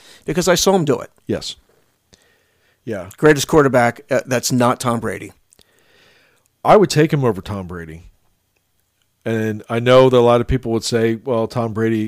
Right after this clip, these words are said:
Speaker 2: is the greatest of all time," and the numbers bear that out.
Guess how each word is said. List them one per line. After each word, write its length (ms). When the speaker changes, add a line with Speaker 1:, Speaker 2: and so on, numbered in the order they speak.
Speaker 2:
is 240
the 100
greatest 380
of 100
all 160
time," 420
and 140
the 60
numbers 380
bear 260
that 200
out. 340